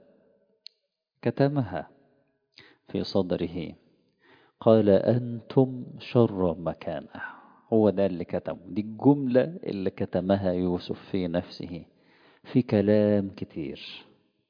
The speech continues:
إذا خرج من صدرك وتر الحدث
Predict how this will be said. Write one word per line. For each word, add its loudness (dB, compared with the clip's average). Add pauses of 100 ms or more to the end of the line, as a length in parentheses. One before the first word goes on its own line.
إذا 0
خرج 2
من 0
صدرك -2 (1200)
وتر 2
الحدث -8